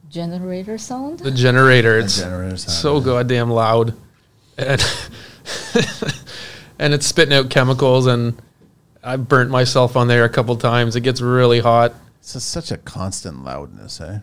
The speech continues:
Speaker 2: Ugh.
Speaker 3: All day long.
Speaker 2: And the, we've
Speaker 1: I
Speaker 2: had
Speaker 1: almost get killed. <laughs>
Speaker 2: Oh, she almost killed herself with a generator.
Speaker 3: How?
Speaker 2: We were in a big warehouse,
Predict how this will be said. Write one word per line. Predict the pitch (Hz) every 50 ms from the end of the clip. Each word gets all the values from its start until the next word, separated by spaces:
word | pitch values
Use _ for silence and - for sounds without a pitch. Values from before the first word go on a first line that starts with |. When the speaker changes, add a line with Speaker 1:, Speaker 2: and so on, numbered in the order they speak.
| - -
Speaker 2:
Ugh. | 156 151 139 123 - - - -
Speaker 3:
All | - 120 127 127 117
day | 117 113 107 101
long. | 90 85 87 92 92 90 87 87 87 - _ _ _ _ _ _ _ _ -
Speaker 2:
And | - 71 107 123
the, | 165 170 147 117 92 76 78 90 92 95
we've | 156 165 - 226
Speaker 1:
I | - 180
Speaker 2:
had | 180 175 -
Speaker 1:
almost | 311 277 - - - -
get | 233 233 226 226 -
killed. | - 311 311 349 269 220 190 175 202 - - -
<laughs> | - -
Speaker 2:
Oh, | - 160
she | 151 - 185 185
almost | 185 170 147 -
killed | - 170 185 196
herself | 180 151 123 - 131 113 117 110
with | 113 120 113
a | 117
generator. | 113 110 120 113 113 110 110 110 110 104 107 104 110 113 -
Speaker 3:
How? | - 127 123 107 95 90 87 87 87 - - _ _ _ _ _ _ _ _ _ _ _ _ _ _ _ _ _ _ _ _ _ _
Speaker 2:
We | - 147 143 143
were | 151
in | 165 175
a | 160
big | 127 127 151 151 147 135
warehouse, | 135 139 131 135 139 127 131 117 113 117 123 123 - - -